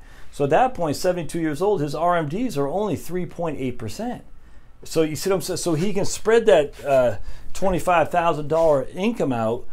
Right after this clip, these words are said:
over many, many years. Twenty-five percent, um, income tax out over many years. He's only at,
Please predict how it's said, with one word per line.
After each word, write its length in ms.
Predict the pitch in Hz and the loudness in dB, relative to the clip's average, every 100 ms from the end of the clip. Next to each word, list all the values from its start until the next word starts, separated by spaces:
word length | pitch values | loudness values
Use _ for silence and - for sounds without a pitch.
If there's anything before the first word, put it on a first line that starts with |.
| - - - | -4 -4 -4
over 240 | 151 151 | 0 0
many, 320 | 151 180 185 | 2 0 0
many 300 | 165 156 156 | 0 0 0
years. 580 | 147 208 311 302 - - - - - - - | 0 -2 -4 -6 -6 -8 -8 -10 -10 -12 -4
Twenty-five 420 | 175 160 170 160 | 0 2 4 4
percent, 480 | 147 147 175 143 127 | 4 2 2 0 0
um, 400 | 135 127 117 - | 0 0 -2 -4
income 300 | 175 214 208 | -2 -2 -2
tax 320 | - 131 113 113 | -2 -2 -2 0
out 160 | 120 | 0
over 160 | 127 131 | 0 0
many 240 | 151 156 | -2 -4
years. 260 | 175 233 117 | -4 -4 -4
He's 140 | 131 | -4
only 240 | 196 220 180 | -2 -2 -2
at, 320 | 240 202 | -2 -2